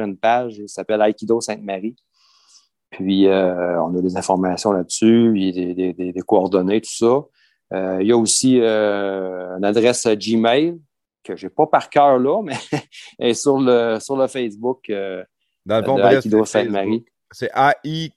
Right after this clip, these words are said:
Speaker 2: A I K A I D O.
Speaker 1: A I K I D O.
Speaker 2: A I K I D O.
Speaker 1: Ouais, Aikido Sainte-Marie, vous allez tomber dessus.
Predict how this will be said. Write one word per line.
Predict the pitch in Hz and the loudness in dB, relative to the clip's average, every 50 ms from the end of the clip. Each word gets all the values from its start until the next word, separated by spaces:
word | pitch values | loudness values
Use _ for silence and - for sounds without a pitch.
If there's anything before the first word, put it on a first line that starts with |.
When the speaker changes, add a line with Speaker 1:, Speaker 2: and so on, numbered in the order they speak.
| _ _ _ _ _ - - | _ _ _ _ _ -4 -2
Speaker 2:
A | 135 135 139 139 - | 0 2 2 0 0
I | |
K | - - | -2 0
A | 120 120 - - | 0 0 0 -2
I | 123 127 127 120 | -8 -10 -10 -6
D | 107 113 110 110 - | -4 -2 -2 -2 -4
O. | 104 104 87 - _ _ _ _ _ _ _ _ _ _ _ _ _ _ _ | -6 -8 -8 -8 _ _ _ _ _ _ _ _ _ _ _ _ _ _ _
Speaker 1:
A | 127 123 127 - - | 4 4 4 2 -2
I | 139 135 139 | -4 -4 -4
K | 135 - - 139 127 - - _ | -6 0 2 2 2 2 2 _
I | 127 127 131 117 | -6 -6 -4 -2
D | 104 110 110 104 | 0 2 2 2
O. | 98 92 - - _ _ _ _ _ - | 0 -2 -4 -10 _ _ _ _ _ -2
Speaker 2:
A | 104 123 - - | -2 -2 -2 -2
I | 131 135 135 - | -8 -10 -10 -6
K | - 135 123 120 - | -2 0 0 0 -2
I | 117 113 110 | -6 -10 -8
D | 98 95 87 | -6 -6 -6
O. | 73 - _ _ _ _ _ _ _ _ _ _ _ - | -6 -10 _ _ _ _ _ _ _ _ _ _ _ -8
Speaker 1:
Ouais, | 104 101 - _ _ | -8 -8 -8 _ _
Aikido | 110 113 110 - - 110 117 120 | -6 -6 -4 -4 0 2 4 4
Sainte-Marie, | 113 - 107 104 107 101 98 95 92 104 123 117 | 4 2 0 0 2 2 2 2 2 2 0 2
vous | 107 | 2
allez | 101 98 | 2 2
tomber | - 104 98 95 95 95 92 | 2 2 0 0 0 -2 -2
dessus. | - - - 143 196 | -4 -2 -2 -2 -2